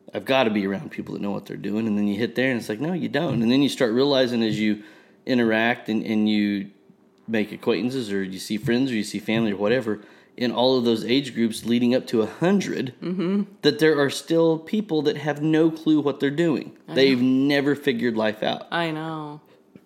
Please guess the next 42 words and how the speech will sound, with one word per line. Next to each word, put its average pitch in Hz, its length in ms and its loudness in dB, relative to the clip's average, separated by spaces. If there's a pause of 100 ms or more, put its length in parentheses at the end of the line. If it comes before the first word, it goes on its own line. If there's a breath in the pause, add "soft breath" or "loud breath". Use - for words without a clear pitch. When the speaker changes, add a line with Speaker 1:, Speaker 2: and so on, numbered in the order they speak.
(240)
Speaker 1:
They've 120 240 2
Speaker 2:
Yeah. 113 60 2
Speaker 1:
never 131 360 4
got 123 220 -2
their 123 100 -4
shit - 240 -2
together. 104 420 -8
They've 113 260 0
never 113 540 2
owned 120 220 2
a 120 60 0
house. 131 340 -6
They've 123 180 0
never 110 340 0
owned 117 240 4
a 117 60 0
car. 143 440 0
They've 117 220 -2
never, 107 420 0 (520 loud breath)
you - 80 -2
know, 113 100 0
whatever 147 560 4
it 117 140 2
is, 104 420 2
they 120 200 4
just 117 340 -4
never 123 500 4
got 120 240 -2
their 117 100 -2
shit 226 240 0
together 113 440 0
throughout 123 300 0
their 120 120 0
entire 113 280 0
adult 113 260 -2
life. - 340 -6
And, 117 140 0
and 123 180 2
then 120 120 4
you, 113 260 2 (1000 loud breath)
you, 131 160 -2
you, 123 640 2